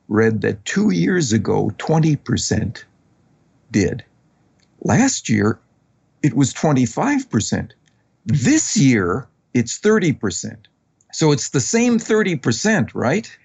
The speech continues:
Here's what happened. Those people who were just told thirty percent of homeowners, uh, try to conserve,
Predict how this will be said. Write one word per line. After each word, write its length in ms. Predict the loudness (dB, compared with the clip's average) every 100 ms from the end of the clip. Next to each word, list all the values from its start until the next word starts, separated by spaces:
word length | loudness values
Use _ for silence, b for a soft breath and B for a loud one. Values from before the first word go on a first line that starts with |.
| b
Here's 320 | -2 2 2 2
what 180 | 0
happened. 460 | 2 0 -2 -6 -10 b b
Those 360 | -2 0 0 -2
people 440 | -4 -4 -2 -2 2
who 120 | 2
were 160 | 4 2
just 420 | 2 0 -2 -6
told 420 | -2 0 0 -2
thirty 400 | 0 0 2 0
percent 640 | 0 -2 0 0 0 0 B B B -2
of 300 | 0 0 -4 b b _
homeowners, 720 | 2 4 4 2 0 -2 -6 b b -4
uh, 160 | -4
try 240 | -2 0 0
to 100 | -2
conserve, 480 | -2 -2 -2 -2